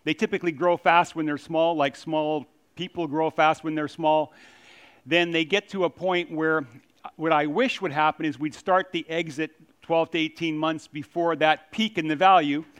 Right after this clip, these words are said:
and then in, again, highly idealized, just model,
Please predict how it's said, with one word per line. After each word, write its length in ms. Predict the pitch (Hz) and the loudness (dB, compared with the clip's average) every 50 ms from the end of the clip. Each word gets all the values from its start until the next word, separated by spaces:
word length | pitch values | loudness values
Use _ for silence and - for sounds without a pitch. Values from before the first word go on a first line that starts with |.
| - - | -12 -6
and 120 | 165 175 | -4 -2
then 140 | 180 180 180 | 0 0 2
in, 240 | 185 190 185 175 160 _ _ _ | 2 0 0 -2 -8 _ _ _
again, 240 | - 147 170 165 135 | -6 -2 0 0 0
highly 440 | - - 151 160 175 180 180 175 165 | -2 -2 0 2 4 4 4 2 2
idealized, 840 | 160 160 160 147 135 160 170 165 151 147 147 147 151 151 127 - _ _ _ _ _ _ _ | 0 -2 -2 -2 -2 0 0 2 4 4 4 4 2 0 -4 -12 _ _ _ _ _ _ _
just 220 | _ 160 156 - - | _ -10 -10 -6 -8
model, 540 | 156 156 170 180 180 165 147 135 143 135 | -4 -2 2 2 2 2 0 -2 -6 -6